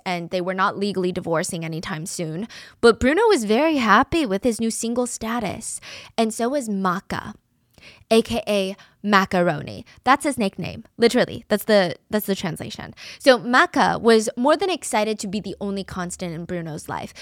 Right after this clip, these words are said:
Maka has been part of Bruno's entourage since they were wee little trainees, way before they were pro athletes. Maka is Bruno's childhood best friend. They go way back, further than even Diane. Maka's a strange guy, though.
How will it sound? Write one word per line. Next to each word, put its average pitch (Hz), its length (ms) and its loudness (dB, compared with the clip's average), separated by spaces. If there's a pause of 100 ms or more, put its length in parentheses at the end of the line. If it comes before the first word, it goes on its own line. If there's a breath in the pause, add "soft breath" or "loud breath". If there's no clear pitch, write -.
(160 loud breath)
Maka 262 440 2
has 285 200 -2
been 220 180 0
part 214 200 -2
of 196 140 -4
Bruno's 208 340 0
entourage 220 680 0 (280 loud breath)
since 220 400 -4
they 226 160 0
were 208 240 -2
wee 254 480 0
little 220 380 2
trainees, 202 800 -4
way 330 180 4
before 285 300 2
they 233 100 2
were 226 100 2
pro 208 240 2
athletes. - 680 -2 (400 loud breath)
Maka 247 320 6
is 262 180 2
Bruno's 220 420 -2
childhood 214 540 -2
best 202 260 -2
friend. 202 400 -6 (360 loud breath)
They 226 100 6
go 208 220 0
way 214 500 -4
back, 196 460 -4
further 262 340 6
than 226 180 -2
even 208 220 -6
Diane. 185 720 -2 (640 soft breath)
Maka's 339 400 2
a 571 60 2
strange 320 440 -4
guy, 196 240 -4
though. - 440 -8